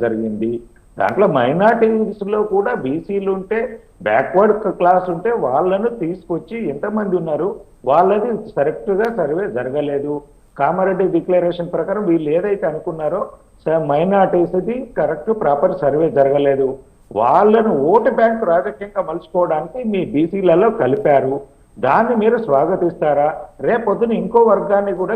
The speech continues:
క్రిస్టియన్స్ ను తీసుకొచ్చి కూడా కొంతమందిని తీసుకొచ్చి కలుస్తారు. ఇప్పుడు రెడ్డిలు ఉన్నారు, బ్రాహ్మణ్స్ ఉన్నారు, అగ్రకుర్ణాల వాళ్ళు కూడా పోయేసి మైనా-, క్రిస్టియన్స్ లో కలిపారు. వాళ్ళను కూడా బీసీగా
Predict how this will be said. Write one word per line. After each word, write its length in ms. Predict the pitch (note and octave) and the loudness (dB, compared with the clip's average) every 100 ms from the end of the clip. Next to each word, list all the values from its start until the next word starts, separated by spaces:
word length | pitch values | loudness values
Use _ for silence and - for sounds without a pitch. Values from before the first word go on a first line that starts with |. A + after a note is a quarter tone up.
| A3 | -4
క్రిస్టియన్స్ 440 | E3+ E3+ A3 A3 G#3 | -6 -2 -2 -2 -6
ను 160 | G3+ F#3+ | -6 -2
తీసుకొచ్చి 440 | F3 F3 F#3 F3 D#3+ | -2 -2 -6 -4 -4
కూడా 160 | D#3 F#3 - | 0 2 2
కొంతమందిని 480 | C#3 E3 D#3+ G#3+ E3+ | -2 -2 -2 -2 -2
తీసుకొచ్చి 320 | D#3+ - D#3+ - | -2 -4 -8 -4
కలుస్తారు. 400 | D#3 D3+ - D#3 - - _ | -4 -2 -2 -4 -6 -14 _
ఇప్పుడు 200 | - C3+ D3+ | -4 0 2
రెడ్డిలు 340 | C#3 C#3 F3 F3 F3 | 0 2 2 2 0
ఉన్నారు, 240 | E3+ F#3+ E3 | -2 -2 -4
బ్రాహ్మణ్స్ 420 | C#3 D#3 E3+ - E3 | -6 -6 -8 -8 -4
ఉన్నారు, 240 | E3 F#3 F3+ | -2 2 2
అగ్రకుర్ణాల 600 | C3 F#3 F#3+ F3 F#3 F3+ F3 | 2 0 -2 -6 -2 0 2
వాళ్ళు 180 | E3+ E3+ E3 | 2 2 0
కూడా 140 | E3 D3+ | 0 0
పోయేసి 440 | D3 D3+ C#3+ F#3 A3 - - - B2 | -2 -4 -4 -8 -8 -16 -20 -10 -2
మైనా-, 380 | D3+ A3+ A3+ - | 0 4 4 4
క్రిస్టియన్స్ 400 | F3 E3 F#3 F3+ A#3 | -2 0 -2 -2 0
లో 60 | A3 | 2
కలిపారు. 380 | D3 D3 D3+ C#3+ C#3+ - - A2+ | 2 2 2 2 -2 -8 -6 0
వాళ్ళను 360 | C#3+ G#3+ A#3+ A#3 | 4 4 2 2
కూడా 140 | B3 B3 E3 | 2 2 2
బీసీగా 420 | G3 G#3+ G#3+ | 0 -2 0